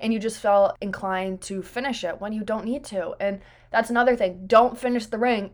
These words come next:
if you're not, if you're done working out. Don't feel the need to go finish the ring just because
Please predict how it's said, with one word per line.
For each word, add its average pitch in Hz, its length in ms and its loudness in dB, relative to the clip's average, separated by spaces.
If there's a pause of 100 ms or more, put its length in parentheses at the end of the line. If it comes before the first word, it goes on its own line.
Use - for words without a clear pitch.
if 202 160 -8
you're 220 100 -4
not, 233 300 4
if 202 140 -8
you're 220 100 -2
done 233 220 6
working 226 320 -2
out. 190 320 -2
Don't 240 360 2
feel 247 340 2
the 220 100 -2
need 233 320 -2
to 208 80 -10
go 208 140 -2
finish 214 360 -8
the 208 80 -10
ring 202 360 0 (340)
just 226 280 -2
because 208 640 -4